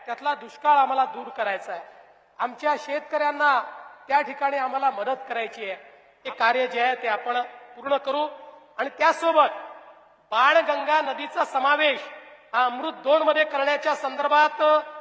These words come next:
आपण जे सांगितलेलं आहे, त्या संदर्भातलं देखील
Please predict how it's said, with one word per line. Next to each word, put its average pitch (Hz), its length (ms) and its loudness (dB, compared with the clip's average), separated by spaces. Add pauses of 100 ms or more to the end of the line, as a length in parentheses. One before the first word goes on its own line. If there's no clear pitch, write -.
(220)
आपण 262 300 -2
जे 285 120 -6
सांगितलेलं 277 560 -4
आहे, 277 300 4 (500)
त्या 269 140 4
संदर्भातलं 285 640 0
देखील 285 320 -2